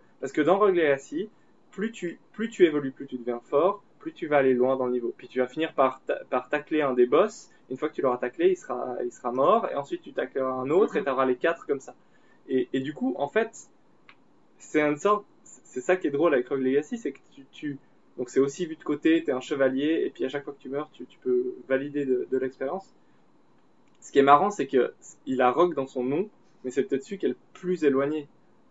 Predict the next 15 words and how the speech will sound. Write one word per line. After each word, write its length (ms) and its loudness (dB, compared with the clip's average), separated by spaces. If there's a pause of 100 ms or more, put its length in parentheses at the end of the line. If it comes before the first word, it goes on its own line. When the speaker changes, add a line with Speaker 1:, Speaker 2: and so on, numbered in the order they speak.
(180)
Speaker 1:
euh, 440 0
du 160 -4
roguelike, 640 -2
à 100 -2
part 240 4
le 100 2
côté 380 -2
aléatoire, 560 -4
parce 180 -8
que 220 0 (960)
c'est 360 2
ultra 280 0
linéaire 340 -2
en 60 -10
fait. 200 -8